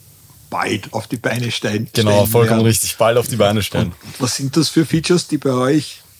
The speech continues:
Speaker 1: euch so abheben von den anderen?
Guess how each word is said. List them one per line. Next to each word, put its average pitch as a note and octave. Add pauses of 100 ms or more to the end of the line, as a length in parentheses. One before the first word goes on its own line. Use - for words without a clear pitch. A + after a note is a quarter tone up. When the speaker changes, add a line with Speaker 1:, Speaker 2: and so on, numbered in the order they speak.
(160)
Speaker 1:
euch A#2+
so C#3 (520)
abheben D3+
von C3
den C3+
anderen? C3+